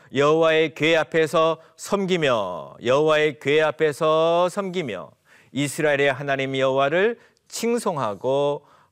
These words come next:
감사하며 찬양하게 하였더라. 다윗이 이거 하고 싶었습니다. 하나님을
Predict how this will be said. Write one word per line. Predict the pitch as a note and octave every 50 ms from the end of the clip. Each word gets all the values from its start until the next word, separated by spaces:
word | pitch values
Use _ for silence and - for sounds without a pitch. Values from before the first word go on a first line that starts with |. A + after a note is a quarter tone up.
| _ _ _
감사하며 | - - C#3 C#3+ D#3+ F3+ G3 G#3+ A3 G3 - - D#3+ D3+ C3+ A#2 A2 G#2+ G#2+ A2 A2+ B2 C#3 D3 D3+ D3+ D#3 D#3 - _ _ _ _ _ _ _ _ _ _ _ _ _ _ _
찬양하게 | - - - - C#3+ C#3 D3 D3+ D3 D3+ D3 D3+ C#3 D#3
하였더라. | D3 D3+ D3+ D3 C#3+ - - D3 C#3+ C#3 C3 C3 _ _ _ _ _ _ _ _ _ _ _ _ _ _ _ _ _ _ _ _ _ _ _ _ _ _ _ _ _ _ _ _ _ _ _ _
다윗이 | - D3+ E3+ F3+ F3+ F3 F#3+ C3+ B2 -
이거 | F#3 F#3 G#3+
하고 | F3+ F#3 F3+ F#3
싶었습니다. | F3 - _ E3+ D#3 - - - - - _ _ _ _ _ _ _ _ _ _ _ _ _ _ _ _ _
하나님을 | - - G3+ G3+ G#3 G#3 G#3 G#3+ G#3 A3 A3 F#3 B2 -